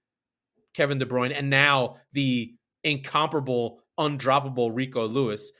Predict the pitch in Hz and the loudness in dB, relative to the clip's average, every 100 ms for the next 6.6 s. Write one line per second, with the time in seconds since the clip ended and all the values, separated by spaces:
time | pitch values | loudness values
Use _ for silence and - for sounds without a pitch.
0 | _ 117 123 120 135 127 107 - 135 123 | _ -14 -12 -8 -6 -4 -6 -4 -6 -4
1 | 113 95 - 143 - - - - - 135 | -6 -8 -10 -12 -12 -16 -16 -12 -12 -12
2 | 113 95 - 104 95 104 _ _ _ _ | -16 -18 -18 -16 -16 -18 _ _ _ _
3 | _ _ _ _ _ _ _ _ _ _ | _ _ _ _ _ _ _ _ _ _
4 | _ _ _ _ _ _ _ - - - | _ _ _ _ _ _ _ -20 -18 -8
5 | 135 147 170 175 180 160 175 190 107 113 | 0 4 4 4 0 0 0 0 -2 -6
6 | 107 120 135 135 135 131 | -6 -4 -4 -2 -4 -6